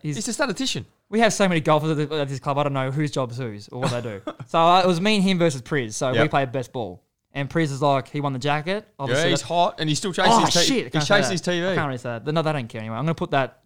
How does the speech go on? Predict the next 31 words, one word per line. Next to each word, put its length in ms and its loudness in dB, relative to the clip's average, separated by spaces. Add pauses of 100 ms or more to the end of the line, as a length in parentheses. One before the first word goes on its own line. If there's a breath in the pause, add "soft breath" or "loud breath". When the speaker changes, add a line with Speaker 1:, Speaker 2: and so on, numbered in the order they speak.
Speaker 1:
Rob 180 -4
vlog 140 -4
out 60 -10
this 160 -12
weekend. 320 -10 (460)
Speaker 2:
Oh. 80 0
Speaker 1:
Um, 460 4
yeah, 100 4
so 140 -2
he 80 4
played 160 4
really 140 4
good, 160 2 (160)
like, 180 0
last 300 2
week. 140 -4
So 100 -2
I 40 2
was 100 0
like, 140 0
"Oh, 220 4
he's 340 -2
probably 340 -10
the 80 -10
best 200 -8
at 40 -14
the 60 -14
moment. 400 -8 (340)
Um, 360 -6
I'm 180 -6
terrible." 520 -8